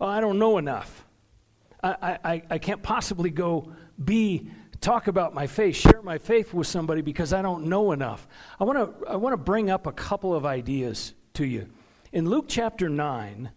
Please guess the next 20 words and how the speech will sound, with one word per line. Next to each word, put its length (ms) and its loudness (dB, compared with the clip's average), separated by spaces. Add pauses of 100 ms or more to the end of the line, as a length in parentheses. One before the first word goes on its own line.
(720)
Jesus 400 -2
sends 380 0
out 240 0
the 100 -8
twelve, 540 -6
tells 240 -2
them, 120 -2
"Go 240 2
proclaim 680 0
the 80 2
kingdom 420 0
of 140 -2
God." 380 -2 (680)
And 120 2
they 100 2
do. 400 -2 (720)
And 100 2
they 60 2
come 220 0
back. 520 -2